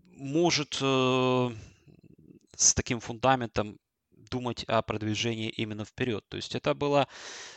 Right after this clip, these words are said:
э, не просто работа тренера с командой-аутсайдером, который поднял. Ну, опять же, Роландо Марано не зря вспомнил. Киеву девятым, по-моему, при нём был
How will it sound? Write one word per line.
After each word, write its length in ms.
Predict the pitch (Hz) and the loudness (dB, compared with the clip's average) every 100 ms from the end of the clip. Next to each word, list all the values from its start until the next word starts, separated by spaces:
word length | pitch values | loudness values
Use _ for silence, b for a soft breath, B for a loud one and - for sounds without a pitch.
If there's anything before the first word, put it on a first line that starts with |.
| - | -6
э, 180 | - 117 | -4 -2
не 160 | 131 143 | -2 0
просто 420 | 196 180 - - | 2 2 2 2
работа 680 | 127 135 127 160 156 135 - _ _ - | 2 0 0 -2 2 0 0 _ _ -2
тренера 1040 | 127 147 147 135 123 123 120 117 113 113 - | 2 4 2 2 4 6 6 6 4 2 0
с 160 | 110 - | 4 4
командой-аутсайдером, 1000 | 117 123 123 120 120 - 190 165 117 101 | 4 0 0 0 0 4 6 6 4 -2
который 300 | 101 101 95 | -10 -8 -8
поднял. 460 | 104 104 107 95 - | -8 -6 -6 -6 -8
Ну, 120 | 123 _ | -16 _
опять 300 | 120 - 117 | -6 0 0
же, 80 | 104 | 0
Роландо 280 | 104 107 104 | -2 -2 -2
Марано 300 | 117 110 104 | -2 -4 -4
не 100 | 107 | -6
зря 200 | 110 101 | -4 -4
вспомнил. 360 | - - 156 101 | -6 -10 -10 -6
Киеву 320 | - 123 117 | -4 -4 -4
девятым, 400 | 107 165 208 98 | 0 2 2 0
по-моему, 280 | 104 104 98 | -6 -8 -10
при 140 | - | -10
нём 180 | 104 98 | -10 -10
был 240 | 98 - | -10 -12